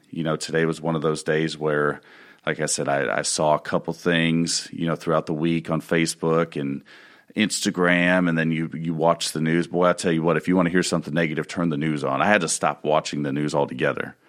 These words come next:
just because everything on it's bad, bad, bad, bad. Nobody wants to live in that. So hopefully you have not ran into that today. Hopefully you are full of positivity today.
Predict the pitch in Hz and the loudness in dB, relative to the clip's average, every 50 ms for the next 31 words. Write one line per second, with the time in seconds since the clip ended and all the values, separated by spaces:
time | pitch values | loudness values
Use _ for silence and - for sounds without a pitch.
0 | - - - - - _ _ - 104 101 - - 110 90 - - 95 82 - - | -20 -20 -20 -20 -20 _ _ 0 0 0 2 2 0 0 2 2 0 0 0 0
1 | 101 101 95 101 95 - 95 87 85 82 85 80 - - - - _ - 80 76 | 2 2 4 2 2 2 2 2 4 4 4 2 0 -4 -10 -10 _ 0 2 2
2 | 73 69 65 - - - 76 73 71 67 - - - 80 73 69 67 64 - - | 2 0 -2 -4 -2 0 2 2 2 0 -2 -4 -2 -2 0 -2 -2 -4 -4 -2
3 | 80 71 69 67 - - 85 95 104 110 110 98 95 87 - - 76 73 73 - | 0 0 0 0 -2 -2 0 2 2 4 4 2 2 0 -2 -4 -4 -4 -4 -4
4 | 67 62 - - - - - - _ _ _ _ _ _ - - - - 80 73 | -6 -8 -8 -12 -14 -16 -18 -20 _ _ _ _ _ _ -12 -8 -4 -2 0 0
5 | 73 69 65 - - - - - - - - - - - 117 120 117 - 143 123 | 0 0 -2 -6 -10 -20 -20 -20 -20 -20 -20 -4 2 4 4 4 4 4 4 4
6 | 123 110 104 104 101 - - - _ _ _ _ - 87 95 104 123 123 117 107 | 4 4 4 2 0 -4 -12 -20 _ _ _ _ -8 0 2 4 6 6 6 6
7 | 98 92 87 95 90 82 69 90 90 87 82 82 85 78 - 85 78 78 76 - | 6 6 6 4 4 4 4 4 4 4 4 4 2 0 0 0 2 2 2 0
8 | - - 80 76 76 78 - 98 101 95 - - 101 98 95 87 82 - - - | 0 0 2 2 2 2 2 2 0 2 2 2 2 2 2 2 -2 -4 -10 -20
9 | - _ - - 87 101 120 123 107 90 85 - - - - 82 78 78 - - | -20 _ -6 0 4 6 6 8 8 8 6 4 2 0 -2 0 0 0 -2 -2
10 | - 73 73 69 73 71 - - 78 71 73 71 73 73 71 67 73 71 71 73 | -2 -2 -2 -2 -4 -8 -6 -6 -4 -4 -4 -4 -4 -4 -4 -2 -2 -2 -2 -2